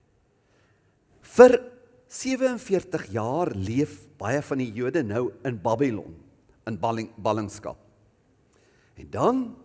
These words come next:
vyfhonderdnegenendertig voor Christus, is daar weer 'n wêreldmag, die Persiese ryk, die Mede en die Perse. Vyfhonderdnegenendertig voor Christus, val Babylon. Hierdie Persiërs laat toe dat 'n groep Jode teruggaan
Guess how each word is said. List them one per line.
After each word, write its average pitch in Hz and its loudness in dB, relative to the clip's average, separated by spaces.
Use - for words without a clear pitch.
vyfhonderdnegenendertig 156 -2
voor 104 -6
Christus, - -6
is 143 -2
daar 135 2
weer 175 6
'n 143 2
wêreldmag, 117 -2
die 202 2
Persiese 185 0
ryk, 104 -4
die 120 -6
Mede 131 2
en 135 0
die 120 -4
Perse. - -4
Vyfhonderdnegenendertig 151 -2
voor 175 -6
Christus, 185 -10
val 175 4
Babylon. 151 4
Hierdie 220 0
Persiërs 165 0
laat 135 0
toe 226 -4
dat 147 2
'n 143 0
groep 147 -6
Jode 151 4
teruggaan 104 -2